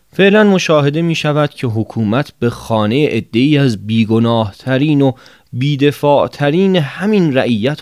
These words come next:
هجوم برده و بیدلیل آنان را به حبس انداخته و استنطاق می کند.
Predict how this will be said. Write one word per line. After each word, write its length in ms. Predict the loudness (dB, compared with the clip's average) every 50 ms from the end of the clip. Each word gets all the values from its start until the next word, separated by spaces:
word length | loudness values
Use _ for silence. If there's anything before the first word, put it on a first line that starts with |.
| -8 -8
هجوم 360 | -6 -2 -2 0 0 0 0
برده 400 | 0 -2 -2 -4 -6 -8 -8 -10 _ _ _ _ _ _ _ _ _ -4
و 100 | -4 -4
بیدلیل 640 | -4 -4 -4 -4 -2 0 0 0 0 0 0 0 0
آنان 360 | 0 0 0 0 0 0 0 2
را 160 | 2 2 2
به 160 | 0 -2 -4
حبس 420 | -4 -4 -6 -8 -8 -8 -6 -4
انداخته 680 | -4 -2 0 2 2 2 0 0 -4 -4 -2 -2 -2 -4 _ _ _ _ _ -14
و 40 |
استنطاق 800 | -10 -8 -6 -6 -6 -4 -4 -4 -4 -4 -4 -4 -4 -4 -4 -4 -6
می 100 | -8 -6
کند. 400 | -6 -8 -10 -10 -10 -16 _